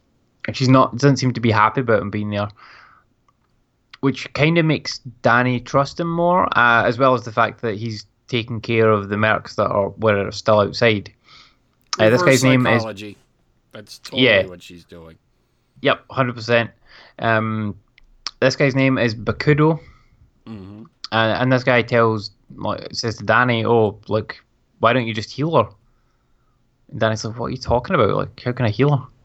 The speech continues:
Speaker 1: And, uh, he apparently doesn't know how to heal her.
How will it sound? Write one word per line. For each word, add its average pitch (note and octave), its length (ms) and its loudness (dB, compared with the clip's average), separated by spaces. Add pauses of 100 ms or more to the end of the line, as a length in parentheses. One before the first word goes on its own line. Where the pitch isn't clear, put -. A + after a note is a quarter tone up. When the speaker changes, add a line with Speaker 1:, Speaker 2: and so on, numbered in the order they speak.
(800)
Speaker 1:
And, A2+ 180 2
uh, G#2 420 2 (300)
he A#2+ 160 -4
apparently A2+ 340 2
doesn't A2 200 -4
know G#2 120 -4
how A2 140 -2
to G#2 120 -10
heal G#2 320 -4
her. G#2+ 80 -8